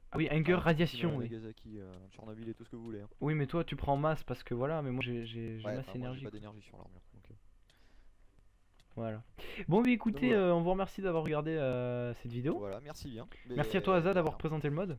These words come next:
Speaker 2: Merci à toi d'avoir filmé.
Speaker 1: Euh, bah oui, bah de toute façon, euh, on
Speaker 2: Ah
Speaker 1: n'avait
Speaker 2: oui,
Speaker 1: pas le
Speaker 2: vous
Speaker 1: choix.
Speaker 2: pouvez aussi, euh, enfermer quelqu'un dedans.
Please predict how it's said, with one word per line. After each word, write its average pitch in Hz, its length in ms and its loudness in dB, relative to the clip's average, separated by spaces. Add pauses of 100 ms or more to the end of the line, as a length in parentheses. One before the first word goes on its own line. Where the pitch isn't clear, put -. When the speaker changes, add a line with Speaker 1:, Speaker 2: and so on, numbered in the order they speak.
Speaker 2:
Merci 110 200 -14
à - 40 -8
toi 120 100 -10
d'avoir 113 200 -8
filmé. 107 220 -16 (720)
Speaker 1:
Euh, 120 460 0 (400)
bah 127 260 2
oui, 160 240 0
bah 131 220 4
de 127 60 -2
toute 131 100 -4
façon, 156 240 -4
euh, 123 320 -2
on 113 120 -8
Speaker 2:
Ah - 120 -12
Speaker 1:
n'avait 135 80 0
Speaker 2:
oui, - 60 -4
Speaker 1:
pas 135 60 4
le - 40 0
Speaker 2:
vous - 60 -6
Speaker 1:
choix. - 100 -6
Speaker 2:
pouvez 135 160 -6 (140)
aussi, - 120 4
euh, 110 160 -2 (380)
enfermer 113 240 -12
quelqu'un 113 240 -10
dedans. 113 140 -12